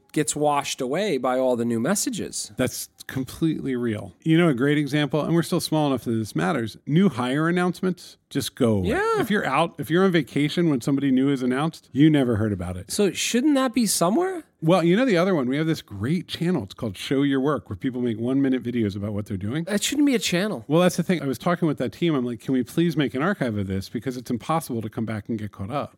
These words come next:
Speaker 2: And they're gonna figure that out, right? Like, we're good at that kind of thing. So there, maybe that's it. Maybe we need to look through all
Speaker 1: just
Speaker 2: the
Speaker 1: a
Speaker 2: different, like, make a catalog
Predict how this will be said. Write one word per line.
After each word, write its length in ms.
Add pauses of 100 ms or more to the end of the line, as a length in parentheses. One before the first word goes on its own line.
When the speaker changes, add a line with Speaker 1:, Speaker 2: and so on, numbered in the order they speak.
(140)
Speaker 2:
And 460
they're 140
gonna 120
figure 240
that 160
out, 260
right? 240
Like, 140
we're 200
good 280
at 120
that 180
kind 160
of 80
thing. 340
So 180
there, 300
maybe 320
that's 320
it. 140
Maybe 240
we 100
need 200
to 100
look 320
through 580
all 300
Speaker 1:
just 120
Speaker 2:
the 60
Speaker 1:
a 60
Speaker 2:
different, 420 (180)
like, 180
make 260
a 40
catalog 760